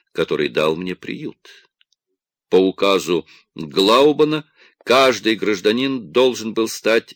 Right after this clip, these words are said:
самистом-беззадником, то есть таким однополым, что сзади и спереди выглядит одинаково. Дзомбер написал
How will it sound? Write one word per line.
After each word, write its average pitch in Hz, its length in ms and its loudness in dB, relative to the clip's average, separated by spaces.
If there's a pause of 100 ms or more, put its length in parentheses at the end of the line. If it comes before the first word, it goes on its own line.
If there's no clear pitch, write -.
(100)
самистом-беззадником, 104 1700 -4 (320)
то 92 100 0
есть - 280 0 (180)
таким 67 400 -6
однополым, 101 640 -2 (180)
что - 480 0
сзади 98 440 -2
и 92 100 -2
спереди 175 440 -2
выглядит 120 480 -6
одинаково. 65 680 -6 (1080)
Дзомбер 98 580 0
написал 92 500 -2